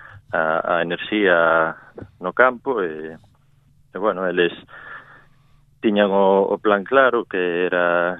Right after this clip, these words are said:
sair a contra. Ne-, nese caso sí que poderon, puideron ter algún acercamento. Nós, na segunda parte, si tivemos tres ou catro ocasións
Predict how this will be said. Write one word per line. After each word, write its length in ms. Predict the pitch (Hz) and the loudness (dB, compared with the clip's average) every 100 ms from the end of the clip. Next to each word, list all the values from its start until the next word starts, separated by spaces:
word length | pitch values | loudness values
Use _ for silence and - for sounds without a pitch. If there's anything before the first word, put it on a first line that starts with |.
| - | -6
sair 160 | 92 90 | -4 -2
a 160 | 90 | 0
contra. 560 | 123 131 123 127 120 120 _ _ _ _ _ _ - | 2 2 0 0 0 -2 _ _ _ _ _ _ -18
Ne-, 400 | 85 82 82 80 82 | -12 -8 -6 -6 -6
nese 240 | 87 - | -8 -4
caso 320 | 92 85 - | 0 0 -2
sí 160 | 82 87 | -12 -10
que 560 | - 85 82 80 80 82 - _ _ _ | -6 -4 -2 -4 -4 -8 -14 _ _ _
poderon, 320 | - 87 82 82 _ 92 - - - - | -6 -4 -4 -8 _ -14 -14 -18 -20 -8
puideron 400 | 92 87 98 87 - | -6 0 0 0 0
ter 240 | 90 90 | -2 0
algún 240 | 87 85 92 | -2 -2 -4
acercamento. 880 | - 87 - 101 127 123 - 123 - - - - - _ _ _ - | -4 -6 -2 -2 0 -2 -4 -6 -6 -14 -20 -20 -20 _ _ _ -10
Nós, 400 | 92 95 92 95 - - - - - _ _ _ - | -2 0 2 0 -8 -18 -18 -20 -20 _ _ _ -12
na 160 | 92 | -8
segunda 240 | 92 90 85 | -6 -2 0
parte, 320 | 107 - 78 | 0 -2 -6
si 80 | 82 | -8
tivemos 400 | 85 85 87 - | -6 -6 -6 -10
tres 240 | - 98 92 - | -4 -2 -2 -6
ou 160 | 85 | -6
catro 320 | 87 82 87 | -4 -4 -6
ocasións 320 | 85 87 87 | -6 -6 -6